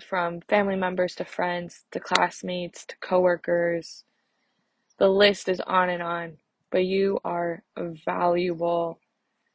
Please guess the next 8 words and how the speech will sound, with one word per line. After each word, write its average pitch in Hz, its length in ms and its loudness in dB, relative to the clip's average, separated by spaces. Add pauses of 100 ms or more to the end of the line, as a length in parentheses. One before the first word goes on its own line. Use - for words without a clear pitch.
(280)
no 202 220 4
matter 180 520 4
your 185 200 -4
stat 170 560 -4
or - 80 -6
your 170 160 -4
playing - 420 -12
time. - 500 -12